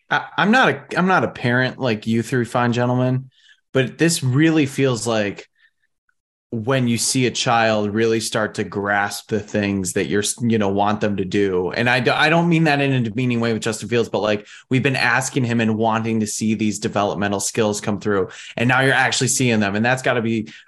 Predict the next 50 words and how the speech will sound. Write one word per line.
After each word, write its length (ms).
I 60
feel 160
like 100
as 120
Bears 300
fans, 440
we're 180
so, 320
like, 240
proud 360
to 80
see 240
that. 340
And 100
I'm 120
sure 300
that's 220
kinda 480
you 60
know, 340
it 400
was 80
probably 260
more 120
special 340
for 140
you 160
guys, 480
you 100
know, 140
with 200
your 80
kids, 360
but 260
this 240
just 320
feels, 240
like, 180
really 320
special 400
to 80
see 180
that 180
development 460
happen. 260
Like, 200
"Oh 80
my 120
God, 200
it's 120